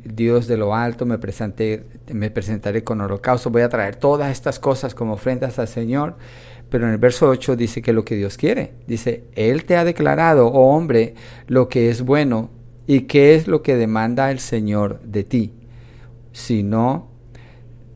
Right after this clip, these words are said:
¿y qué es lo que demanda el Señor de ti? Sino solo practicar la justicia,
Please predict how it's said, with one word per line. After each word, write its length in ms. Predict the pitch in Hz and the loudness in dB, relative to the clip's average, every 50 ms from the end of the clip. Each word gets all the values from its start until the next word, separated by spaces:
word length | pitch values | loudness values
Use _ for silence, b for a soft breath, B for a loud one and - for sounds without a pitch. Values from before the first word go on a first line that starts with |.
| - | -6
¿y 120 | - 123 113 | -6 -4 0
qué 160 | - 147 151 | 6 6 8
es 40 | 156 | 8
lo 80 | 156 | 6
que 160 | 151 - 147 | 4 2 0
demanda 360 | 135 - 123 120 123 123 127 131 | 2 2 2 2 2 0 0 0
el 40 | |
Señor 280 | 127 - 127 117 120 120 | 0 0 0 0 0 0
de 100 | 127 135 | -2 -2
ti? 180 | 131 - 151 139 | -2 -2 -2 -2
Sino 320 | - 147 127 123 123 127 | 0 -2 0 0 0 -2
solo 380 | 127 - 151 135 139 143 135 - | 0 2 2 2 4 2 0 0
practicar 760 | 139 123 113 - - - 120 - - 120 117 113 117 110 | -2 -2 -2 -4 -8 -12 -10 -6 -2 -2 -2 -2 -4 -6
la 100 | 107 107 | -8 -8
justicia, 960 | 104 - - 113 - - - - - 110 117 113 - - 131 120 113 127 147 | -8 -8 -10 -10 -10 -12 -12 -6 -4 -4 -4 -4 -4 -2 -2 -2 -2 -2 -6